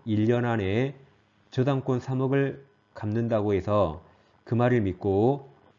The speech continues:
갑에게 오억 다 주는 사람 있을까요? 절대 없을 겁니다.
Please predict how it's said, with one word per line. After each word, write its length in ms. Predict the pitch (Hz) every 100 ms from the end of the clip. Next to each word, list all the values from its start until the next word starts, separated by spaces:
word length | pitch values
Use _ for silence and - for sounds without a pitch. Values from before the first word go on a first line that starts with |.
| _
갑에게 400 | - 113 131 123
오억 420 | 120 127 135 131 -
다 240 | 117 113
주는 320 | - 107 107
사람 240 | 110 104 85
있을까요? 640 | - 104 98 98 139 151 - _ _ -
절대 280 | 110 113 147
없을 220 | 131 -
겁니다. 580 | 92 82 82 85 73